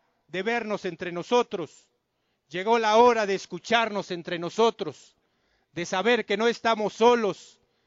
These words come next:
que la misma injusticia que padecen unos,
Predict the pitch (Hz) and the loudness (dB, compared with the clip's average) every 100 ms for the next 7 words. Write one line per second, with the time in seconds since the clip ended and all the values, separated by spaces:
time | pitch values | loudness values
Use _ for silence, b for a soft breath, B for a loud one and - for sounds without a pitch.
0 | _ _ _ - 180 190 214 247 214 214 | _ _ _ -10 -4 -2 0 -2 -4 -6
1 | - 190 - 247 214 202 190 - 190 233 | -6 -8 -6 -6 -6 -6 -6 -4 -2 0
2 | 214 208 208 240 226 196 - - | -2 -4 -2 -2 0 0 -2 -16